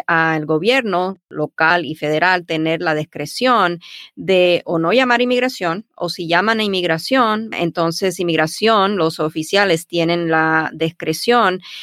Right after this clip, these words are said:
de que si la persona no es una persona que pone en riesgo la seguridad del país, si la persona no ha sido convicto de tres o más delitos menores,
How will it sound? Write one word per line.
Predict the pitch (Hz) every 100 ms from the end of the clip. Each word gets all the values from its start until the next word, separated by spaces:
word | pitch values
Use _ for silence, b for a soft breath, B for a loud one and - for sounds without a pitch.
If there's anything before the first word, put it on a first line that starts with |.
| B -
de | 165 175 170
que | 175
si | - 175
la | 170
persona | 170 - 220 226 226 220
no | 180 185 190 202
es | 196 196
una | 202 185
persona | 175 - 175 180
que | 165
pone | - 175 185
en | 170
riesgo | 165 175 180 - 175
la | 165
seguridad | 156 156 151 151 165
del | 165
país, | - 147 160 196 196 - - B B B
si | -
la | 180 165
persona | 160 143 190 196 185
no | 180 175
ha | 190
sido | 208 190 175
convicto | 170 170 180 170 196
de | 165
tres | 156 170 175 180
o | 165
más | 160 170
delitos | 165 160 170 170 170 160
menores, | 156 147 175 175 175